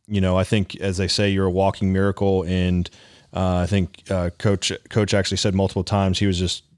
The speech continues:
you know, blessed to be part of your miracle. And I feel like in some way, obviously, you having on the podcast, sharing your message on our platform has been a, a blessing for us. And, uh, would love to stay in touch. And we wish you more,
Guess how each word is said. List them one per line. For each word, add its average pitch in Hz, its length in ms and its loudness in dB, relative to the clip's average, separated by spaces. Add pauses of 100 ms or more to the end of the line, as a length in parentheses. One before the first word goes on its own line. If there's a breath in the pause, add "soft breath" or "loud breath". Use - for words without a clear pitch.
you 101 100 -2
know, 90 80 -2
blessed 98 320 0
to 98 60 -6
be 92 100 0
part 101 200 0
of 98 60 0
your 95 80 2
miracle. 95 380 2
And 90 80 2
I 92 40 2
feel 101 200 0
like 92 160 0
in 92 80 -2
some 98 220 0
way, 98 180 2
obviously, 95 320 0
you 92 120 0
having 95 280 0
on 92 160 0
the 82 40 -6
podcast, 98 500 0
sharing 98 280 0
your 95 120 0
message 95 360 -2
on 95 120 0
our 95 100 0
platform 98 600 -2 (640 soft breath)
has 90 140 -4
been 98 180 2
a, 87 280 0
a 90 100 -6
blessing 95 460 0
for 98 200 0
us. 101 380 2 (540 soft breath)
And, 92 440 -2
uh, 90 320 0
would 98 180 -4
love 104 160 2
to 98 80 -4
stay 104 240 0
in 98 80 2
touch. 104 400 0
And 98 100 -2
we 95 140 0
wish 98 340 -2
you 101 140 0
more, 101 720 0